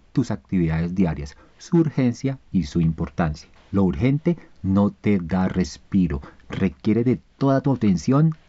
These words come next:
ya, mientras que lo importante le aporta a tu propósito de vida,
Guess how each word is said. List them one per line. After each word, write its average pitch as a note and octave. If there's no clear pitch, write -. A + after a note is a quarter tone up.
ya, E2
mientras G#2
que F2
lo F#2
importante C3
le F#2+
aporta A2
a G#2+
tu -
propósito A#2
de E2+
vida, F#2+